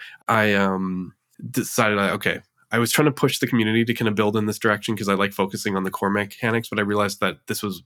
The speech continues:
w-, an a-, ask that was too big. So I started working on a meta framework, essentially,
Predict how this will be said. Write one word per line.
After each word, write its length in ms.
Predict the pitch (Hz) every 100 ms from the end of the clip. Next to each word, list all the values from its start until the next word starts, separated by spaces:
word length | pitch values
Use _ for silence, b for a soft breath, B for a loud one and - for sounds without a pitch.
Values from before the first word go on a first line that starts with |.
| _ -
w-, 180 | 107 -
an 300 | 92 - 117 -
a-, 140 | 117 -
ask 320 | 110 107 -
that 120 | 107 98
was 140 | 95
too 120 | 101
big. 260 | 90 90 - B B B
So 180 | - 110
I 60 | 104
started 400 | - 110 104 104
working 300 | 95 107 95
on 100 | 90
a 40 |
meta 220 | 87 90
framework, 520 | 92 92 82 85 85 - B B B -
essentially, 640 | 107 104 95 - 92 87